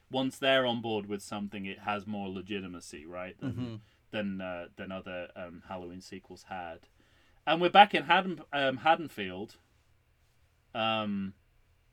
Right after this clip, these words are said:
Speaker 2: I don't
Speaker 1: and
Speaker 2: like South Carolina as much as I liked, uh, Utah.
Speaker 1: Got it. Yeah, don't have to petition me on that.
Speaker 2: All
Speaker 1: Yeah.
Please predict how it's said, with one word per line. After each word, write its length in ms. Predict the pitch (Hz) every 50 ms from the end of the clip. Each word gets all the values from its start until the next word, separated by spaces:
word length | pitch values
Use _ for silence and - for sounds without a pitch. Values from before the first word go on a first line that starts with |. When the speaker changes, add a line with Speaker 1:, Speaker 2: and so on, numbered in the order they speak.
| _ _ _ _ _ _ _ _ _ _ _ _ _ _ _ - - - _ _ _ _ _ _
Speaker 2:
I 160 | - 160 180
don't 220 | 196 208 214 214 202
Speaker 1:
and 80 | 185
Speaker 2:
like 300 | 190 185 180 180 170 -
South 360 | - - - 175 170 160 -
Carolina 640 | - - 165 160 156 147 143 151 147 147 147 147 139 131
as 180 | 127 120 104
much 260 | 123 135 135 - -
as 140 | 120 110 -
I 220 | 135 127 127 123 123
liked, 560 | 120 120 117 117 117 117 113 113 _ - 123
uh, 500 | 117 110 110 110 110 107 107 107 104 101 - - _ _ _ _ _ -
Utah. 480 | 120 123 120 110 - 120 101 95 95 - - - _ _ _ _ _ _ _ _ _ _ _ _ _ _ _ _ _ _ _ _ _ _ - _ _ _ _ _ _ _ _
Speaker 1:
Got 220 | - 117 104 113 120
it. 140 | 113 - - _ _ _ _ _ _ _ _ _ _ - - _ _ _ _ _ _ _ -
Yeah, 200 | 110 104 104 101 - _ _ _ _ _
don't 160 | - 107 101 98
have 180 | 104 101 -
to 160 | - 107 98 - _ _ _ _ _ _ _ _ _ _ _ _ _ _ _ _ _ -
petition 420 | 113 208 - 110 104 - 107 110
me 80 | 104 101
on 160 | 101 98 98
that. 200 | 104 104 104 - _ _ -
Speaker 2:
All 60 | 113
Speaker 1:
Yeah. 180 | 110 104 101